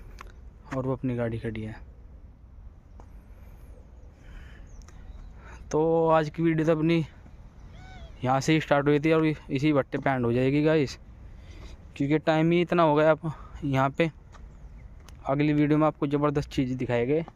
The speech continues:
क्योंकि हम लुधियाना जाएंगे यहाँ से गाड़ी लोड करने के लिए, और वहाँ से लोड करके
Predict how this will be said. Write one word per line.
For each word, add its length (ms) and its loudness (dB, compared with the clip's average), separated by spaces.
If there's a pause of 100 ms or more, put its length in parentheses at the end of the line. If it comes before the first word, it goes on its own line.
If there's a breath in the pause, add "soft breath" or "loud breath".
क्योंकि 180 0
हम 240 2 (260)
लुधियाना 360 2
जाएंगे 280 2
यहाँ 160 2
से 100 0
गाड़ी 200 2
लोड 180 2
करने 280 2
के 60 2
लिए, 240 2 (840 loud breath)
और 120 0
वहाँ 200 4
से 100 0
लोड 220 4
करके 360 0